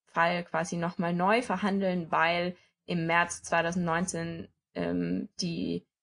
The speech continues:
dieser Paragraph zweitausendneunzehn a im Straf-,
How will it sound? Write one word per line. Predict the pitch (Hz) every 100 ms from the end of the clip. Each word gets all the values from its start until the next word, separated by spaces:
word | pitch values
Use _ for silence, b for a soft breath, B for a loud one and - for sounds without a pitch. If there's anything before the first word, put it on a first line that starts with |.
| _ -
dieser | 185 165
Paragraph | - 156 165 - 170
zweitausendneunzehn | - 165 170 170 170 - _ 180 180 - - -
a | 185 190 190 - _ _ _ _ _
im | 170 175 185 202
Straf-, | - 190